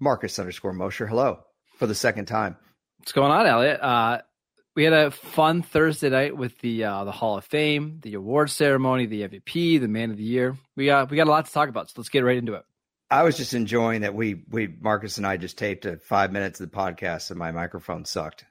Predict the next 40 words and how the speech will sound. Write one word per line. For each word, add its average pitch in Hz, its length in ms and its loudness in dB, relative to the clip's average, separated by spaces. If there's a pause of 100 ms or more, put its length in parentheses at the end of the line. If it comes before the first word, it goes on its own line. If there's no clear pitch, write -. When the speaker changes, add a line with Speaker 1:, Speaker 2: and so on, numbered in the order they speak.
Speaker 1:
And 87 240 -6
so 85 380 -2
we 85 220 -6
had 90 100 -4
to 82 80 -10
start 87 240 -4
over 87 240 -4
'cause - 220 -12
we're 101 80 -2
not 104 200 -2
perfect. - 500 -6 (100)
So 95 420 -6 (240)
nobody's 165 480 4
perfect. 127 480 -2
That's 117 220 -2
the - 80 -16
theme 120 320 -2
I 107 100 0
got 104 320 -2
from 98 180 -4
today. 95 420 -4 (420)
Uh, 90 340 -2
Marcus 113 340 -4
had 107 140 0
a 87 40 -4
really, 98 380 -4 (380)
and 110 100 -6
I 104 120 2
had 104 140 0
a 85 40 -4
really 98 380 0
good, 95 400 -2
uh, 90 200 -4
humdinger 98 580 -2
of 87 120 -6
a 92 60 -6
disagreement 98 640 -6
on 90 80 -8
the 87 80 -12
Cowboys. 90 640 -4